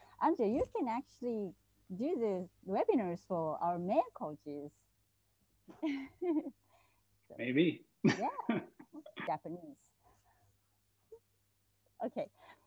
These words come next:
Speaker 1: and then, uh, we also try to strengthen the stage of U fifteen, which means, uh, many of the girls player ha-,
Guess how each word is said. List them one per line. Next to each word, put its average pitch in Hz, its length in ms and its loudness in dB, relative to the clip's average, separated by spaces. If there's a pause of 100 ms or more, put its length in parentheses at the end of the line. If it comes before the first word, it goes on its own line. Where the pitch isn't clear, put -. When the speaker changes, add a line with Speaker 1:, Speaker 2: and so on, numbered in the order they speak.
(160)
Speaker 1:
and 185 160 0
then, 180 320 2
uh, 165 200 0
we 175 180 0
also 180 580 0 (460)
try 196 280 0 (140)
to 185 140 -4
strengthen 214 500 -6 (680)
the 160 180 0 (220)
stage 190 300 -4 (120)
of 151 200 -8
U 175 220 -4
fifteen, 180 440 -8
which 190 160 -4 (100)
means, 185 300 -4 (1000)
uh, 180 100 -4
many 254 600 4 (100)
of 208 160 -10
the 185 60 -8
girls 165 340 -2 (140)
player 160 260 -8 (340)
ha-, - 100 -20